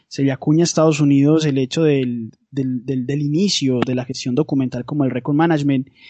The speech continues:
y es también por este tema de,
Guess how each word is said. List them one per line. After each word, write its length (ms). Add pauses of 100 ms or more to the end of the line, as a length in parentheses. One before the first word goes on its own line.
(360)
y 140
es 160
también 400
por 400
este 340
tema 380
de, 440